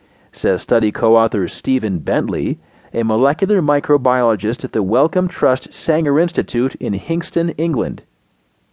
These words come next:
Because the strain was not killed by penicillin, it had an advantage over strains that were susceptible and quickly spread. S pneumoniae is a common cause of death, especially among young children.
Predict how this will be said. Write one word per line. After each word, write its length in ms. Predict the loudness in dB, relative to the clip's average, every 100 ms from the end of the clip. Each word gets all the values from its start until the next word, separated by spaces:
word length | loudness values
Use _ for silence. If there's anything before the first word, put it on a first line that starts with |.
| _ _ _ _ _ _ -8
Because 440 | -4 2 2 2
the 100 | -4
strain 540 | -8 -2 0 2 2
was 160 | 0 0
not 260 | 0 0 -2
killed 320 | 2 4 6
by 160 | 2
penicillin, 760 | 2 -2 -4 -4 -4 -2 -2 -6 -10 _ _
it 140 | -2
had 180 | 0 0
an 120 | 2
advantage 520 | 0 0 2 2 0 0
over 220 | -2 -4
strains 480 | -2 -2 0 0 -2
that 80 |
were 160 | -2 -2
susceptible 720 | -4 -4 0 2 2 2 0
and 120 | 0
quickly 380 | -2 -4 -2 -4
spread. 580 | -2 2 4 2 -2 -14 _ _ _ _ _ _ _ _ -20 -6
S 300 | -2 0 -2
pneumoniae 680 | -4 0 0 2 2 4 4
is 120 | 2
a 80 | -4
common 480 | -2 0 2 0 0
cause 340 | 2 2 2
of 180 | -2 -2
death, 320 | -2 -2 -6
especially 600 | -8 0 0 0 -2 0
among 300 | 0 0 0
young 220 | 0 -2
children. 540 | 0 2 2 0 -8